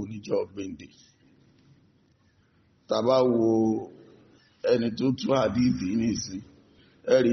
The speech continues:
tó tú sí ni pé ẹni tó bá ń wọ aṣọ ìlọ́dì rẹ̀, tí ó sì ń pè láṣọ ìlọ́dì, òun ni izar. Ṣùgbọ́n náà hadith yìí, ní tánàbí sọ ni pé, "Man jarra thawbahu,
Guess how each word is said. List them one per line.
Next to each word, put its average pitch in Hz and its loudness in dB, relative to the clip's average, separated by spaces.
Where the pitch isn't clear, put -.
tó 123 -2
tú 120 -4
sí 123 -4
ni 117 2
pé 127 0
ẹni 113 2
tó 131 0
bá 131 2
ń 131 0
wọ 131 4
aṣọ 110 0
ìlọ́dì 110 -2
rẹ̀, 98 -6
tí 220 -4
ó 190 6
sì 165 0
ń 156 0
pè 160 2
láṣọ 127 2
ìlọ́dì, 123 0
òun 117 -2
ni 117 -2
izar. 117 0
Ṣùgbọ́n 180 0
náà 196 4
hadith 147 0
yìí, 117 0
ní - -4
tánàbí 139 2
sọ 120 0
ni 120 0
pé, 117 -4
"Man 123 0
jarra 143 4
thawbahu, 131 2